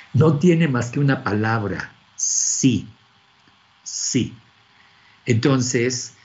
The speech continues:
si tú le dices, "Padre nuestro que estás en el cielo o en los cielos, soy un triunfador, me abro a la abundancia,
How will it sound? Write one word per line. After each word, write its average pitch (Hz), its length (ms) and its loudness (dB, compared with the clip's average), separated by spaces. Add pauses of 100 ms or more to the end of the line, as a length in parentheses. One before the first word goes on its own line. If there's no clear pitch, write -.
si 117 220 -4
tú 127 220 -2
le 131 160 0
dices, 127 680 -8 (500)
"Padre 143 400 -2
nuestro 127 500 -8 (220)
que - 80 -8
estás 117 460 -8
en 107 140 -8
el 90 140 -8
cielo 101 480 -4 (580)
o 95 120 -4
en 95 100 -4
los 92 120 -4
cielos, 110 640 -2 (2500)
soy 165 360 4
un 143 100 0
triunfador, 101 580 -4 (840)
me 123 260 0
abro 139 340 0
a 107 40 -2
la 98 120 -4
abundancia, 90 760 -10